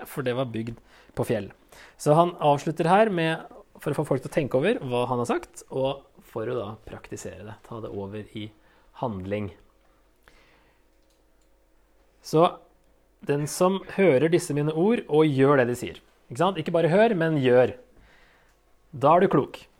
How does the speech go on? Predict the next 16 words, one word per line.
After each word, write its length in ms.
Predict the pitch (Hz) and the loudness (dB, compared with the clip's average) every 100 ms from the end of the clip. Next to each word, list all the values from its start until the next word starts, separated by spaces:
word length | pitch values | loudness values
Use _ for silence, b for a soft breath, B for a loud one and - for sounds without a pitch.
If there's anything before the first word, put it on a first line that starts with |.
| - - - | -20 -20 -12
Så 120 | 135 | -6
en, 160 | 139 135 _ _ | -4 -6 _ _
er 120 | 127 | -2
du 60 | 147 | 0
klok, 260 | 208 302 - - | 0 -2 -6 -8
så 100 | 151 | -4
lever 340 | 127 104 101 123 | -2 -4 -4 -6
du 20 | 143 - | -6 -8
etter 340 | - - 120 - b b b - | -10 -8 -10 -10 b b b -4
bergprekenen 580 | 196 208 175 180 254 359 | -2 2 2 0 -2 -6
og 340 | 214 190 196 190 | -2 0 0 0
alt 180 | 170 185 | -2 0
det 80 | |
andre 220 | 143 107 101 | -2 -2 -6
Jesus 220 | - - | -8 -12
sa. 160 | 104 | -12